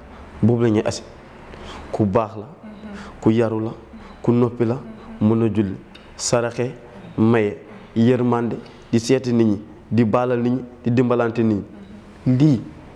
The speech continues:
keroog moom ngay jukkoo. Bu nekkee na nag moo nekkoon si yow, malaaka yi lu baax lañ lay bindal, certificat bu correct lañ lay bindal,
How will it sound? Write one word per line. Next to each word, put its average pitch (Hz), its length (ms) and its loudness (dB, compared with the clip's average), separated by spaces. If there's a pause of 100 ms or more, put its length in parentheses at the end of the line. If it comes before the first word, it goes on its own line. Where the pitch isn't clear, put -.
keroog 131 200 0
moom 139 160 2
ngay 127 180 2
jukkoo. 107 340 -2 (1700)
Bu 147 140 6
nekkee 208 460 2
na 165 120 2
nag 143 180 2
moo 156 240 4
nekkoon 180 460 0
si 139 200 -4
yow, 127 200 4 (540)
malaaka 165 360 2
yi 156 60 4
lu 151 100 4
baax 170 220 2
lañ 151 160 -4
lay 139 180 2
bindal, 113 300 2 (320)
certificat 170 480 2
bu 147 140 0
correct 175 240 2
lañ 151 160 2
lay 143 140 4
bindal, 127 260 0